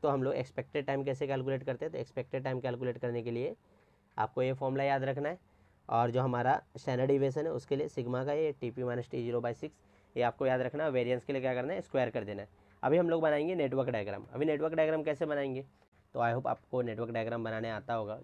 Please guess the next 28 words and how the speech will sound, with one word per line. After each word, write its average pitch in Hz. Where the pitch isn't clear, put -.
क्योंकि 113
मैंने 110
पिछले 113
lecture 113
में 113
बताया 107
था। 104
अगर 104
आपने 113
नहीं 113
देखा 113
पिछले 107
lecture 107
तो 110
पहले 110
वो 113
देख 107
लीजिए, 107
ताकि 110
आपको 110
network 117
डायग्राम 110
में 135
कुछ 120
भी 135
confusion 113
ना 120
हो। 101